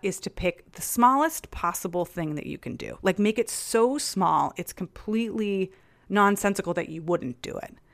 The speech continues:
Like, if you're trying to, I have a client that's working on doing a series of, of videos right now, and the extreme version of this is to have a professional camera crew and to polish and to perfect the script and to hone the marketing messages and then to have a good background and do dual cameras and have an interviewer. And, like,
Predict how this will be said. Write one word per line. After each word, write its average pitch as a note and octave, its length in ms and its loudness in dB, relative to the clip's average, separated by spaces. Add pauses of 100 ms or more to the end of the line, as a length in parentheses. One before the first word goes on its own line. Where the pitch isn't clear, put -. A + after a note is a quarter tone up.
(280)
Like, F3 100 0
if G3 80 2
you're G#3+ 120 4
trying A3+ 420 4
to, G#3+ 420 4
I F#3+ 60 4
have F#3+ 80 2
a F#3 60 -4
client F#3 400 0
that's - 120 -8
working F3 300 -2
on E3 140 -2
doing E3 180 -2
a E3 60 -4
series E3 340 0
of, D#3 240 -2
of D#3+ 140 -4
videos E3 440 0
right D#3 140 -2
now, D#3 500 2
and E3 380 0 (600)
the F3+ 460 4
extreme A#3 560 4
version F#3+ 300 4
of F3 100 -2
this E3+ 220 0
is E3+ 100 -4
to - 80 -2
have E3+ 180 0
a G3 60 -2
professional A#3+ 560 0
camera F#3 380 -2
crew D#3 360 -4
and F#3 140 -4
to A#3+ 80 -4
polish A#3+ 540 0
and F3+ 100 -4
to G3 80 -4
perfect G#3 400 -4
the - 80 -2
script - 380 -2
and D#3+ 100 -6
to E3 80 -2
hone A#3 220 6
the B3+ 40 6
marketing F#3+ 380 2
messages D#3+ 640 -2
and E3 80 -4
then D#3+ 80 -6
to D3+ 80 -4
have A3 180 0
a B3+ 60 0
good A3+ 160 0
background D#3+ 400 0
and D3+ 80 -6
do F3 80 -6
dual B3 260 0
cameras F3 520 -2
and D#3 100 -6
have E3+ 140 0
an B3 80 4
interviewer. F3 420 2
And, F3 240 -4
like, F3+ 140 -6